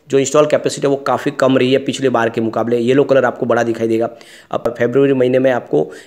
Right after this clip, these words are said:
यहाँ पे देख सकते हो कि ग्रीन कलर बहुत कम दिखाई देगा, इसका मतलब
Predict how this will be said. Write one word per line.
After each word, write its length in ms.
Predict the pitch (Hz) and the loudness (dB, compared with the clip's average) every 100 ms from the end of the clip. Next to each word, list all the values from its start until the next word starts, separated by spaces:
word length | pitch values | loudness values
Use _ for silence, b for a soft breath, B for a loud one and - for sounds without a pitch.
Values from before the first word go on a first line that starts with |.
| B | B
यहाँ 240 | 113 123 | 0 0
पे 160 | 131 139 | 2 2
देख 160 | 127 131 | 0 -2
सकते 260 | 139 - | -6 -2
हो 40 | 139 | -2
कि 220 | 151 147 B B - | -2 -6 B B -4
ग्रीन 240 | 131 151 143 | 0 2 2
कलर 280 | 131 131 120 | 2 2 2
बहुत 320 | 113 123 - | 0 -2 -2
कम 160 | 127 120 | -2 -2
दिखाई 220 | 113 117 | -2 0
देगा, 160 | 113 | 0
इसका 200 | 120 - | 0 0
मतलब 400 | 139 131 131 143 | 0 2 0 -4